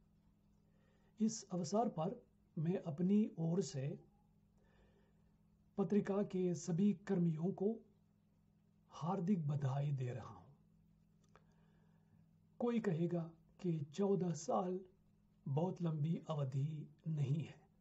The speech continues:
किसी देश के इतिहास में लंबी नहीं होगी,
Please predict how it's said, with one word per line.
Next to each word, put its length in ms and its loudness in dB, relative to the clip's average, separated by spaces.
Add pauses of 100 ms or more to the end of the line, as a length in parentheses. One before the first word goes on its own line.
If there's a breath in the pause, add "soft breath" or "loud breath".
(840)
किसी 220 -2 (120)
देश 280 -4
के 200 -2 (320)
इतिहास 500 -2
में 180 -4 (1080 soft breath)
लंबी 540 4
नहीं 220 4
होगी, 260 -2